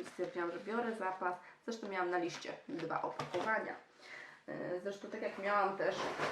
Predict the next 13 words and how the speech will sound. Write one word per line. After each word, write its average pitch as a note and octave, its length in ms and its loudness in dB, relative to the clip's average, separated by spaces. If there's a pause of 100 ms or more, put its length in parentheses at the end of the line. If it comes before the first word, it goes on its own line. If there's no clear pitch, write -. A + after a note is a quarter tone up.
(160)
czekajcie, - 400 -2
tu - 100 -2
postawię - 420 -2
sobie, - 320 0
o, - 100 6 (920)
tak A#3 100 8
jak A3+ 140 6
miałam G#3 380 6
na G3+ 140 8
liście G3 440 0
dwa F3+ 420 4
opakowania - 520 -2
mąki. A#3 880 6